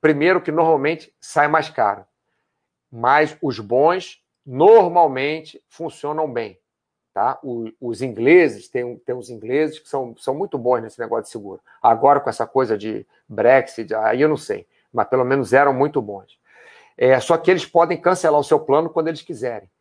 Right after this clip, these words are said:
Em-, é, o seu plano não, a sua, seu contrato de seguro, né? Inclusive, tem alguns que só cobrem até setenta anos. Depois você tá sozinho. Sendo que os planos de saúde, por exemplo, aqui no Brasil,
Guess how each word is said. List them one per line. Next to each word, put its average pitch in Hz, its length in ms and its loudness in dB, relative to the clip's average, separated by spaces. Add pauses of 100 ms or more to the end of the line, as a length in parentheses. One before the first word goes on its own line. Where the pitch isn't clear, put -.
(120)
Em-, 160 240 -4
é, 117 140 -2
o - 60 -10
seu 123 180 2
plano 139 300 0
não, 107 200 -4
a 95 60 -8
sua, 101 500 -2 (420)
seu 120 220 0
contrato 127 600 0
de 113 80 -14
seguro, 101 420 -12
né? 131 200 -14
Inclusive, 151 680 0 (300)
tem 147 100 4
alguns 135 300 2
que - 80 -16
só 147 180 2
cobrem 147 360 2
até 156 200 0
setenta 160 420 0
anos. 123 400 0 (220)
Depois 117 380 -2
você 123 100 -8
tá 127 120 -8
sozinho. 117 480 -2 (720)
Sendo 190 340 2
que 175 100 0
os - 80 2
planos 156 320 2
de 120 60 -6
saúde, 131 480 4
por 160 240 4
exemplo, 120 400 2
aqui 120 140 -12
no 123 120 -6
Brasil, 113 600 -2